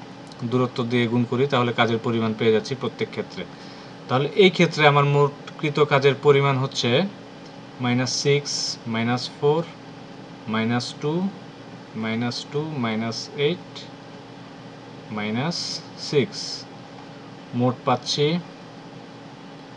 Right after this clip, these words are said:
মাইনাস টোয়েন্টি এইট নিউটন বল। অর্থাৎ এক্ষেত্রে আমি একটি ব-, বিন্দুকে ঘর্ষণ বলের বিরুদ্ধে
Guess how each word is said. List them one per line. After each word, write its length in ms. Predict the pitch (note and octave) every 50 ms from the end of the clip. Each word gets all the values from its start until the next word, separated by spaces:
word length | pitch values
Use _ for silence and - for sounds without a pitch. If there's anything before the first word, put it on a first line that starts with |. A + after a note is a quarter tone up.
| - A2+
মাইনাস 420 | A2 A2 A2+ B2 C3 C#3 C#3 - - -
টোয়েন্টি 360 | C3+ B2 A#2+ A#2+ A#2 - C#3+ C3 - B2
এইট 140 | A#2 A#2 - -
নিউটন 440 | A2+ A2+ A2+ A2+ A2 - B2 C3 D#3+ F3+ F3 - - - - - - - - - - - - - - - - A#2
বল। 180 | B2 A#2 G#2 F#2+ - - - - - - - -
অর্থাৎ 240 | F#3 - - F3+ F3
এক্ষেত্রে 420 | - F3+ D3+ D#3+ F#3+ F3+ - F#3 F3+
আমি 300 | E3+ D#3+ D#3 E3 G3 A3+ - - - - - - - - - -
একটি 280 | D3+ D3 - - F#3 E3+ D#3
ব-, 160 | E3 F3 F3 D3+ D3
বিন্দুকে 540 | D#3 D#3+ E3 E3 E3 E3 D3+ C3+ C#3 E3 G3+ - - - - - - - - - - - - - - - - - - - - - - - - - - - - - - - A#2+
ঘর্ষণ 320 | C3 D3 D3 - F3+ F3 F3
বলের 300 | E3+ E3+ E3+ F3 E3+ E3
বিরুদ্ধে 460 | D3+ E3 D#3+ E3 D#3+ D#3 - F3 F3